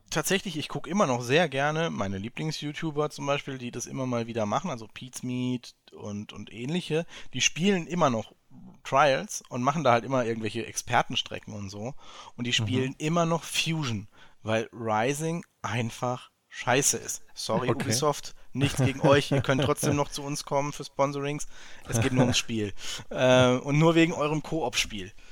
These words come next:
Speaker 1: wegen eurer Multiplayer-Komponente. Weil die ist immer noch nicht verbessert.
Speaker 2: Na, was ist denn an Trials Rising so müllig?
Speaker 1: Ähm, meines Wissens nach war es halt so, also bei Trials Fusion erreichst du's Ziel nicht,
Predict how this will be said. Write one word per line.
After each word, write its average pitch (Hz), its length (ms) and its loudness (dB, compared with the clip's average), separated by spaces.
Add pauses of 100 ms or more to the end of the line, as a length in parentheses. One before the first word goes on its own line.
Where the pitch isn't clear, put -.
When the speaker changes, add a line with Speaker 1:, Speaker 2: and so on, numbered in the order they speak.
(120)
Speaker 1:
wegen 127 180 0
eurer 131 200 0
Multiplayer-Komponente. 95 1160 -4 (580)
Weil 104 140 -2
die 120 140 -4
ist 143 220 -2
immer 175 160 8
noch 131 140 6
nicht - 360 -2
verbessert. - 600 -2 (140)
Speaker 2:
Na, 110 340 -4
was 107 100 0
ist 143 200 0
denn 120 100 6
an 117 200 2
Trials 110 380 2
Rising 110 320 4
so 104 120 -2
müllig? 110 480 0 (600)
Speaker 1:
Ähm, 135 520 6
meines 143 440 4
Wissens 190 320 0
nach 165 220 4
war 139 160 8
es - 100 2
halt 127 220 2
so, 147 180 -2
also 104 200 -6
bei 101 100 0
Trials - 360 0
Fusion 190 400 0 (200)
erreichst 117 420 2
du's - 160 -8
Ziel 165 300 2
nicht, 156 340 0